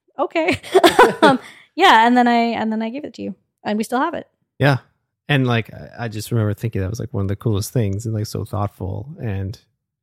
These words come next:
Speaker 2: yeah, just because I have this very deep-seated love of Kevin Smith, I just thought it was very, very sweet and very
Speaker 1: Yeah.
Speaker 2: cool. Um, but then, yeah, we kind of, you know, th-, because we started dating, our Kevin Smith journey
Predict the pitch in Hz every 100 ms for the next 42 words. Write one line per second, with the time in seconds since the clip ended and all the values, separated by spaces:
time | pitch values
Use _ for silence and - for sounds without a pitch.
0 | _ _ - 120 95 - 190 143 131 -
1 | - _ _ _ 151 160 160 160 156 151
2 | 135 - 123 117 107 110 - 117 113 104
3 | 98 143 143 - 143 143 - 160 - 95
4 | - - - - - - - - - -
5 | - 95 - - _ 135 107 - 285 -
6 | 110 90 - _ _ _ _ _ _ _
7 | - 131 123 117 113 110 _ _ _ -
8 | 143 151 170 202 139 135 - 156 156 139
9 | 135 135 131 120 113 127 _ _ _ _
10 | - - - - 143 131 - 120 123 -
11 | 113 104 113 123 127 101 98 104 _ _
12 | _ _ - 98 92 _ - - 104 98
13 | - 101 - - 98 101 98 104